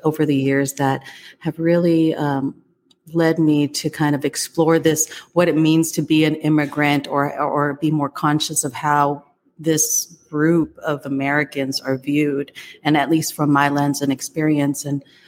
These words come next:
one of the notions that I have, uh, sought to dispel over the recent years is, um,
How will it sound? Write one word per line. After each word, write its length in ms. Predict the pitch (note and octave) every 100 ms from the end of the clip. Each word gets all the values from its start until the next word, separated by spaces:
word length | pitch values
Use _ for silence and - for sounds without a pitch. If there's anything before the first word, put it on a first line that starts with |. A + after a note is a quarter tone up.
| _ -
one 220 | E3+ E3+
of 100 | E3
the 140 | E3
notions 680 | D#3+ D3+ D3+ D3 D#3+ D3+ D3+
that 240 | D3+ C#3+
I 220 | C#3+ D3 C#3+
have, 500 | C3+ D3 C#3 C#3 -
uh, 200 | D3 C#3+
sought 440 | C#3 - D#3 - -
to 160 | D3+
dispel 640 | - C#3+ - - E3 F3 E3+
over 240 | D3+ D#3
the 140 | D3
recent 420 | C3+ D3 - C#3+ C#3+
years 480 | C#3+ D3+ D3+ -
is, 500 | - D3 C#3+ C3+ - -
um, 500 | C#3 C#3 C3+ C#3